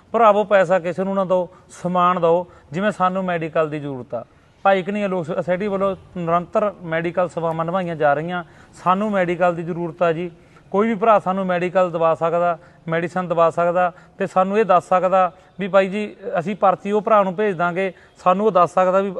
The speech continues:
ਇੰਨਾ, ਵੀ ਆਹ ਬੱਸ 'ਤੇ ਫੜ ਲਓ ਜਾਂ ਤੁਸੀਂ ਆਹ ਸ਼ਹਿਰ 'ਚੋਂ ਆ ਕੇ ਲੈ ਜਾਓ। ਤਾਂ ਸਾਡੇ ਸੇਵਾਦਾਰ ਬੰਦੇ ਹੈਗੇ ਜੀ ਸਾਰੇ ਕਿਤੇ,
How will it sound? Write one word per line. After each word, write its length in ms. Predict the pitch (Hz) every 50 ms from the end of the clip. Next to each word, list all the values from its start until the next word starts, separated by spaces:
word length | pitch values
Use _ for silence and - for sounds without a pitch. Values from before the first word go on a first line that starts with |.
| 175 180
ਇੰਨਾ, 300 | 180 180 185 190 185 185
ਵੀ 160 | 180 170 190
ਆਹ 120 | 196 196 202
ਬੱਸ 260 | 175 175 170 - -
'ਤੇ 180 | 170 147 185 180
ਫੜ 180 | 147 165 175
ਲਓ 220 | 180 180 185 185 180
ਜਾਂ 180 | 156 180 180
ਤੁਸੀਂ 300 | 170 180 175 147 185 190 190
ਆਹ 200 | 175 170 175 190
ਸ਼ਹਿਰ 260 | 185 - 165 160 175 175
'ਚੋਂ 180 | 170 196 196
ਆ 80 | 190 175
ਕੇ 120 | 147 185
ਲੈ 160 | 180 180 175
ਜਾਓ। 200 | 170 175 180 175 - - - - -
ਤਾਂ 100 | - 196
ਸਾਡੇ 240 | 170 180 185 180 190
ਸੇਵਾਦਾਰ 480 | 151 - 185 170 170 175 175 175 170 165
ਬੰਦੇ 300 | 156 175 170 160 175 160
ਹੈਗੇ 220 | 156 160 170 185
ਜੀ 120 | 180 180
ਸਾਰੇ 260 | 156 160 165 170 180 180
ਕਿਤੇ, 280 | 185 175 156 170 165